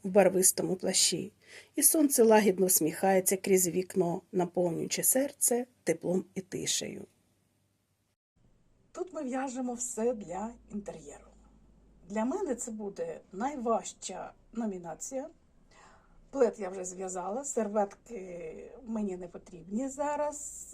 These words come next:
підставки під гарячі також не потрібні, всього досить. І тут ще можна в'язати іграшки. І оце я думаю, чи може іграшку зв'язати?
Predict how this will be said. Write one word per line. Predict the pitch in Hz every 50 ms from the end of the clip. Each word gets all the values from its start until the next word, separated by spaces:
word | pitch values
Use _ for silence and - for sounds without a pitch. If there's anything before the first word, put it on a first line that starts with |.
| 220 214 214 -
підставки | 240 226 - - 247 226 214 208 - 208
під | 196 - 196 190
гарячі | 196 - 202 202 196 180 175 - - - - 208 180 170 170 160 - 131 123 123 127 - 202 - _ -
також | 202 202 - - 233 240 254
не | 285 311 320
потрібні, | 320 320 311 320 - 285 320 311 - 294 311 320 311 - - - -
всього | - - - 220 208 208 208
досить. | 202 202 262 311 320 - - 302 302 - _ _ _ _ _ _ _ -
І | - 233 247 240 240 233 233 226 226 - - _ _ _ _ _
тут | - 359 381 381 -
ще | - - - - - - 262 240
можна | 233 214 214 269 339 349 - 311 302 320 311 302 302 311 - -
в'язати | 262 208 208 190 196 175 170 - 247 247 247 262 247 -
іграшки. | 240 240 214 185 160 - - - - - - - - - _ _ _ -
І | - 202 240 247 262 269 262 254 254 247 254 262 262 262 254
оце | 247 247 - - 269
я | 262 254
думаю, | 208 247 226 208 175 180 -
чи | - - 233
може | 262 285 262 269
іграшку | 277 285 208 208 190 - - -
зв'язати? | 185 214 190 196 202 - 180 - _ -